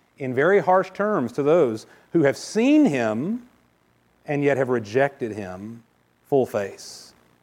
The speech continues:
But now, at the end of the chapter, Jesus turns to the Father and says a prayer. And the tone changes very dramatically here. Even in the face of all this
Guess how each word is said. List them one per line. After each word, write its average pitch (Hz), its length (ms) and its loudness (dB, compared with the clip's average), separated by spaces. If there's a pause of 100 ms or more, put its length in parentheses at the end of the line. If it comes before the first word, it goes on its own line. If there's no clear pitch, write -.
(500)
But 190 140 0
now, 196 420 2
at 160 100 0
the 190 140 -4
end 269 200 0
of 277 40 -4
the 277 60 -8
chapter, 131 640 -6 (580)
Jesus 240 400 0
turns 240 440 -4
to 190 100 -2
the 147 100 -2
Father 180 540 -2
and 139 240 -8
says 185 400 -4
a 147 80 -6
prayer. 147 640 -8 (840)
And 190 200 -2
the 180 80 0
tone 208 500 0
changes 190 460 -4
very 202 200 -2
dramatically 208 600 -2
here. 95 160 -8
Even 226 240 0
in 262 80 0
the 233 40 -2
face 220 260 -4
of 180 60 -6
all 214 220 4
this 247 240 -6